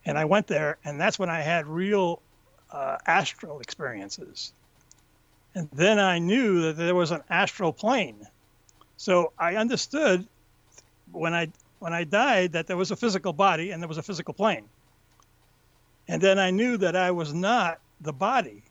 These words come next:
I was an energetic form. But I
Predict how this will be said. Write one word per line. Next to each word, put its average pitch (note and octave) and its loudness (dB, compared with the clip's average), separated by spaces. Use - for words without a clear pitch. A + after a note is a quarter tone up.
I E3 -6
was D#3+ -2
an E3 -4
energetic F3 0
form. A#3 2
But G#3 4
I E3+ -6